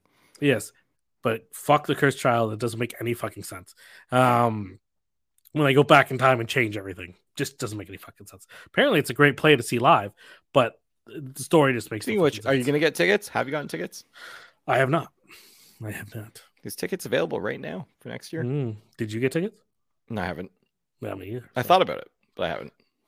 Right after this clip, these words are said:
Speaker 1: Give us free tickets, people. Um, uh, Peacemaker, which will be fun.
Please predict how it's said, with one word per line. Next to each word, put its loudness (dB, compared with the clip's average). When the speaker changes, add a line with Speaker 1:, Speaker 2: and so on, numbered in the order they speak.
Speaker 1:
Give 4
us 0
free -2
tickets, -4
people. -10
Um, 8
uh, -2
Peacemaker, 0
which -8
will 0
be 2
fun. 0